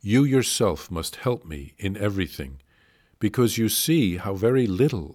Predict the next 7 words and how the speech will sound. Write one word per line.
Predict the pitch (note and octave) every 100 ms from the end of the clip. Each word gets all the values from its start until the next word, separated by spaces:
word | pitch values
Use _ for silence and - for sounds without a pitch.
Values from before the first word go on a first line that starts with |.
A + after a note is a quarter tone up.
| -
I | E2
am, | - G#2+ B2 D2 C#2 - _ _ _ _
and | - G2
so | - A2+ A#2+
I | A2
depend | F#2+ F#2+ - B2+ A#2+ A2+ -
solely | - C3+ B2+ D#2 D2